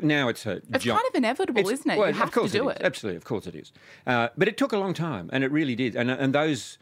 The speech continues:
Speaker 1: that kind of, first of all, it was just ign-, igno-, ig-, being ignored, and then it was like,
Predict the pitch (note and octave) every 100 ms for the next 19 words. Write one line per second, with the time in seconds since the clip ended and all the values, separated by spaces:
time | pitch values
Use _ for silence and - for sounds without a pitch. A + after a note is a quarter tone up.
0 | _ - - D#3+ F#3 - D#3 B2+ - E3+
1 | D3+ C#3 B2 A#2 F2+ A2+ - - _ _
2 | - A2 B2 - A#2+ A#2 A2 _ _ B2+
3 | G2 F#2+ A#2+ G#2 F2 A2+ B2+ F#2+ A#2 F#3
4 | - - A#2 B2 C#3 B2 A#2 G#2 A2